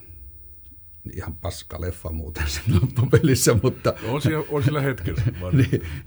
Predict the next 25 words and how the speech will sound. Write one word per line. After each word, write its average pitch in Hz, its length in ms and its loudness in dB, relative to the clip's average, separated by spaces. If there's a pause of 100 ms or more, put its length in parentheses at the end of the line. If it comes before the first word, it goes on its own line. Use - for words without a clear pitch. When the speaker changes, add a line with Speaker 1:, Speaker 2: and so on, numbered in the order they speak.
Speaker 1:
niin 123 280 2
tota, 107 460 -2 (680)
tota, 101 300 0
tota, 90 420 -2 (1300)
media 139 420 4
kirjoitti 71 460 -8
sit - 240 -12
tästä - 300 -14 (1120)
ja 98 220 -4 (500)
haukku 104 400 -2
poliisia. 90 640 -2 (840)
Niin 90 80 -8
kuin 87 180 -4
me, 92 180 -2
meiltä 92 360 -2
ei, 85 140 -4
me 101 160 -2
ei 92 100 0
tarvinnut 87 320 -2
sitä 90 140 -6
tehdä. 82 320 -2
No 87 80 -2
poliisita 90 520 -2
vastasi 98 340 -4
seuraavana 92 480 -2